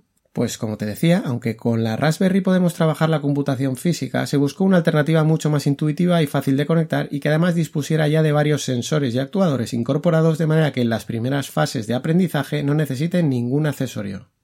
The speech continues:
Las características principales que podemos encontrar en la diminuta placa microbit de cinco por cuatro centímetros son las siguientes.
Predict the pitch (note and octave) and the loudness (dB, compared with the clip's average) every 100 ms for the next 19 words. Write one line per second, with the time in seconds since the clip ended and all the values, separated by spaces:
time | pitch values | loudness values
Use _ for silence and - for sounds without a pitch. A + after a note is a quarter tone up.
0 | _ _ _ _ _ _ _ _ D#3+ E3 | _ _ _ _ _ _ _ _ -2 0
1 | E3 - F3 F#3 G#3+ G3+ F#3+ D#3 D#3+ C#3 | 2 2 0 2 2 2 0 0 0 0
2 | C3+ A#2 A2+ - B2+ D3 D#3 D#3 D3 B2 | 0 0 -2 -2 -2 0 2 2 2 2
3 | A#2+ A2+ - B2 B2 B2+ B2+ C3 E3 E3 | 0 -2 -2 0 2 2 2 2 2 2
4 | D3+ C#3 B2+ B2+ C3+ A#2+ C3 A#2 A2 A#2 | 2 0 0 0 0 2 2 2 0 -2
5 | A2 - D#3+ C3 B2 B2 D3+ C#3 A#2+ C3+ | -2 0 0 0 -2 0 0 0 -2 -2
6 | C3+ F#3 F#3+ G3 F#3+ - F#3 F3 D#3 B2+ | 0 2 2 2 -2 0 0 0 0 0
7 | A2+ F2 E2+ - - | -4 -6 -12 -14 -18